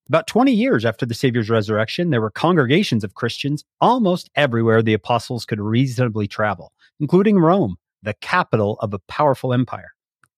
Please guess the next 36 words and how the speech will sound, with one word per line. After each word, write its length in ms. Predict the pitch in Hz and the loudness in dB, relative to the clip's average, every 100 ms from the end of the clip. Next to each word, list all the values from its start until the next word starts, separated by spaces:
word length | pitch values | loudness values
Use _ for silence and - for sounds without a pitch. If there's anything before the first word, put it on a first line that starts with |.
| _ | _
Still, 540 | - - 220 135 165 - _ _ _ - | -16 0 4 4 2 -2 _ _ _ -4
compared 380 | 139 170 190 | 0 2 0
to 80 | 151 | 2
the 100 | 123 | 0
vastness 600 | 107 131 160 - 127 110 | 0 0 -2 -2 -2 -2
of 80 | 113 | 0
the 100 | 110 | 2
Roman 280 | 110 104 107 | 4 2 2
Empire, 440 | 110 110 120 143 | 0 2 2 2
the 120 | 139 95 | 0 -2
church 320 | - 170 - | -2 -4 -4
was 100 | 156 | -6
small 400 | - 98 - _ _ | -4 -4 -6 _ _
and 100 | 110 | -4
often 280 | 110 123 131 | -2 0 2
the 120 | 120 | 2
object 400 | 110 113 107 113 110 | 4 2 2 -2 -4
of 80 | |
persecution. 680 | - 113 - 101 101 - 135 _ _ _ - | -8 -8 -8 -10 -12 -12 -18 _ _ _ -12
In 80 | |
such 240 | 101 131 - | -2 -2 0
conditions, 600 | 135 175 - 190 180 - _ | 2 2 2 2 0 -4 _
some 240 | - 156 | -2 2
might 240 | 143 135 113 | 4 2 2
feel 340 | 127 120 - - | 2 2 0 -6
ashamed 500 | - - 220 107 95 | -4 2 4 2 0
of 120 | 101 | -2
the 80 | 110 | 0
gospel 340 | 101 - 101 | 0 -2 -8
of 100 | 95 | -6
Christ, 420 | - 127 113 - _ _ | -2 -2 -2 -10 _ _
but 100 | 123 | -6
of 80 | 113 | -2
course, 360 | 113 98 - - - | -2 -2 -4 -14 -4
not 260 | 113 101 _ _ | -2 -2 _ _
Paul. 300 | - - - | -4 -4 -10